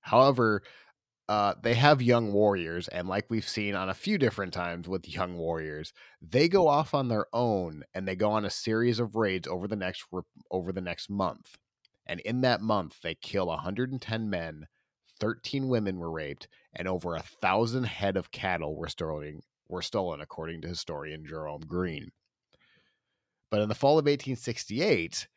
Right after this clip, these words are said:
Custer is now returning to take control of his Seventh Cavalry. It's the fall of eighteen sixty-eight. The Fort Laramie Treaty is either finishing negotiation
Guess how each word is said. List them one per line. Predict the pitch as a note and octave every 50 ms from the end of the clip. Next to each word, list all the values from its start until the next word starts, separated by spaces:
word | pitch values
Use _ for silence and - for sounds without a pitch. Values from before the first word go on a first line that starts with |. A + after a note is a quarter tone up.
| _ _ _ -
Custer | - - E3 E3+ - - F3 E3+ E3
is | C#3
now | B2 B2 A2+ A2
returning | G#2+ G#2 G2+ - - - D#3+ F#3 E3+ A#2+ F2+ D#2+ D#2 D#2 D#2+ F#2 - _ _ _ _ -
to | - -
take | - - G#2 F#2+ -
control | G2+ F#2 - F#2+ D#2 E2
of | E2+ D2
his | E2+ E2
Seventh | - E2 D#2 D2+ D2+ -
Cavalry. | - - G#2+ G#2+ G#2 - C#2+ C2+ - - - _ _ _ _ - - _ _ _ _ _ _ _ _ _ _ _ _ _
It's | - G2 -
the | - -
fall | - - G#2+ B2 C#3
of | C#3+ C#3
eighteen | C3+ C3 A#2 - - C3+ A#2+
sixty-eight. | - B2 B2 - - A#2 F#2+ D#2+ D2 C#2+ - _ _ _ _ _ _ _ _ -
The | - F2
Fort | - - - - A#2+ B2 C3+ - -
Laramie | A#2 A2+ G#2+ A2 A2 G2+ G2+ F#2
Treaty | - - F#2+ F2 E2 F2 - -
is | F2 D#2+
either | F#2+ F#2+ F2+ F2
finishing | E2 - - - G2+ G#2+ A#2 - C#3 C#3
negotiation | C#3+ C#3 C#3+ C#3 C#3 C3+ - C#3 C3 B2 A#2+ - C#3 B2+